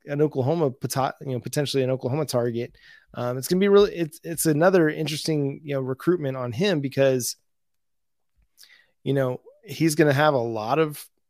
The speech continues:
fascinating people are following him. A lot of, a lot of team, or a lot of teams are gonna be really chasing him. And I mean,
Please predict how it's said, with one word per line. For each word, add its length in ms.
fascinating 800
people 520
are 40
following 400
him. 160
A 60
lot 180
of, 140
a 20
lot 100
of 80
team, 320
or 80
a 60
lot 160
of 40
teams 240
are 60
gonna 140
be 100
really 220
chasing 400
him. 240
And 160
I 60
mean, 280